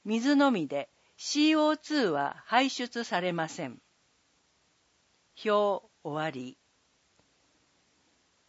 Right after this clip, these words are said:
次世代自動車を選ぶメリット。メリット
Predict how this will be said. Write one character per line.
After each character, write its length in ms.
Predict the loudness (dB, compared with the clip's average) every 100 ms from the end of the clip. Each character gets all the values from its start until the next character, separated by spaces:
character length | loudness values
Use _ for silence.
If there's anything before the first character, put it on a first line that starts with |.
| _ _ _ -6
次 160 | 0 2
世 220 | 4 6
代 240 | 8 6
自 240 | 4 0 2
動 240 | 4 4
車 260 | 2 0 2
を 180 | 0 0
選 280 | 2 4 4
ぶ 200 | 2 0
メ 200 | 4 4
リ 180 | 4
ッ 40 | -2 _ -6
ト。 240 | -4 -4 _ _ _ _ _ _ _ _ _ _ _ _ _ _ _ _ _ 2
メ 180 | 4
リ 140 | 4 0
ッ 40 | _ -2
ト 240 | -2 -2